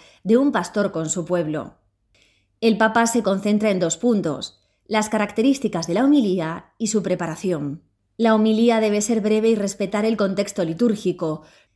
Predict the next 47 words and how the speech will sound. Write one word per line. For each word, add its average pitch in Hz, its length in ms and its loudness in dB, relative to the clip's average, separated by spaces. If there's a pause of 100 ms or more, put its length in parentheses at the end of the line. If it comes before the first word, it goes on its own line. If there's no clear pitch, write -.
(140)
La 220 280 4
homilía 226 400 2
debe 220 240 2
de 202 140 0
ser 214 180 -2
breve 202 280 0
y 240 40 2
respetar 196 540 -2
el 233 100 0
contexto 180 540 -2
litúrgico, 165 720 -2
no 247 240 4
superponiéndose 214 960 2
o 180 100 0
dominando 185 480 -2
la 175 100 -2
celebración. 175 840 -2 (360)
El 214 140 0
Papa 226 300 2
también 208 280 2
habla 208 280 2
sobre 196 320 0
la 185 100 2
importancia 180 640 0
de 170 80 -2
la 175 80 0
cercanía 185 540 -2
del 175 160 0
predicador, 165 720 -2 (340)
la 214 240 2
calidez 214 420 2
de 285 80 2
su 226 180 -4
tono 240 260 0
de 170 80 -4
voz, 185 340 0 (300)
el 185 180 -4
estilo 208 400 0
de 190 140 -2
sus - 180 -12
frases 180 720 -2
y 233 100 -2
la 208 140 2
alegría 202 400 2
de 247 100 0
sus 233 220 -6
gestos. - 760 -8